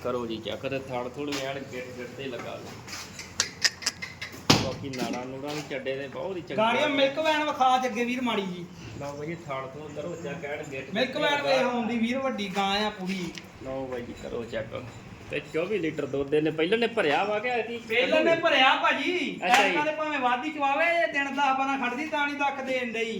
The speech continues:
Speaker 1: ਠੀਕ ਹੈ, ਠੀਕ ਹੈ ਜੀ।
Speaker 2: ਹਾਂਜੀ।
Speaker 1: ਇਹਦਾ ਮੁੱਲ ਫਿਰ?
Speaker 2: ਮੁੱਲ ਇਹਦਾ ਘਰ ਨੂੰ ਭਾਵੇਂ ਪੈਂਹਠ ਕਰ ਲਈਏ, ਸੱਠ ਕਰ ਲਈਏ, ਜਿਹੜੀ ਹਾਂ ਨਾ ਵੈਟ ਦੇਣੀ ਆ ਨਾ ਬਿਲਕੁਲ ਜਾਇਜ਼ ਭਾਅ ਨਾਲ।
Speaker 1: ਅੱਛਾ ਜੀ।
Speaker 2: ਅੜਤਾਲੀ ਹਜ਼ਾਰ ਚ ਸੌ ਦੋ ਸੌ ਰੁਪਇਆ ਛੱਡਾਂਗੇ।
Speaker 1: ਠੀਕ ਹੈ, ਲਓ ਬਾਈ, ਅੜਤਾਲੀ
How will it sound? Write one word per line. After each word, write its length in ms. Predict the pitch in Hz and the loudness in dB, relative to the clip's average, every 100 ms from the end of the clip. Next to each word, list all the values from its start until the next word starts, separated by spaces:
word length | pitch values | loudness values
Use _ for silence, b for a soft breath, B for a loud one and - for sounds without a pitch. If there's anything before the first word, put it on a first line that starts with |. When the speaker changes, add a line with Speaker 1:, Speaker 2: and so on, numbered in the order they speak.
| 170 | -4
Speaker 1:
ਠੀਕ 240 | 180 180 170 | 0 2 2
ਹੈ, 60 | |
ਠੀਕ 300 | 156 156 143 | 0 0 0
ਹੈ 60 | 139 | 0
ਜੀ। 60 | 214 | 2
Speaker 2:
ਹਾਂਜੀ। 360 | 226 202 214 | 0 -2 -6
Speaker 1:
ਇਹਦਾ 260 | 190 185 233 | -4 -2 0
ਮੁੱਲ 280 | 220 208 202 | 0 0 2
ਫਿਰ? 160 | 202 190 170 196 | 2 0 -2 -6
Speaker 2:
ਮੁੱਲ 260 | 233 254 | -4 -4
ਇਹਦਾ 180 | 262 311 | 0 -2
ਘਰ 220 | 302 285 | 0 -2
ਨੂੰ 120 | 262 269 | -2 0
ਭਾਵੇਂ 260 | 294 277 269 | 0 0 0
ਪੈਂਹਠ 280 | 247 277 294 | 2 2 2
ਕਰ 140 | 277 254 | -2 -2
ਲਈਏ, 180 | 262 262 | -2 -2
ਸੱਠ 280 | 226 247 277 | 0 -2 -2
ਕਰ 200 | 277 254 | 0 0
ਲਈਏ, 240 | 254 285 | -2 -4
ਜਿਹੜੀ 220 | 285 294 | -4 -4
ਹਾਂ 300 | 214 277 233 196 | -2 0 0 0
ਨਾ 140 | 254 | 0
ਵੈਟ 320 | 254 262 269 | 2 2 2
ਦੇਣੀ 240 | 262 240 285 | -2 -2 -2
ਆ 40 | |
ਨਾ 80 | 302 | -2
ਬਿਲਕੁਲ 380 | 285 254 - 269 | -4 -8 -8 -4
ਜਾਇਜ਼ 340 | 226 220 214 254 | 2 2 2 -2
ਭਾਅ 360 | 262 262 233 | -2 -2 0
ਨਾਲ। 500 | 185 185 190 - - | -2 -4 -6 -8 -6
Speaker 1:
ਅੱਛਾ 180 | 165 185 | -4 0
ਜੀ। 80 | 165 | 0
Speaker 2:
ਅੜਤਾਲੀ 440 | 143 285 277 226 | 0 2 2 2
ਹਜ਼ਾਰ 260 | 226 277 277 | 0 0 -2
ਚ 120 | 247 226 | -6 -4
ਸੌ 180 | 226 226 | -4 -4
ਦੋ 120 | 220 | -4
ਸੌ 120 | 220 | -6
ਰੁਪਇਆ 260 | 220 226 233 | -8 -6 -6
ਛੱਡਾਂਗੇ। 400 | 196 185 196 190 - - - - | -8 -8 -8 -8 -14 -18 -12 0
Speaker 1:
ਠੀਕ 200 | 156 156 | 2 2
ਹੈ, 60 | |
ਲਓ 100 | 160 | 2
ਬਾਈ, 160 | 175 202 | 2 2
ਅੜਤਾਲੀ 460 | 190 190 185 156 | 0 0 0 0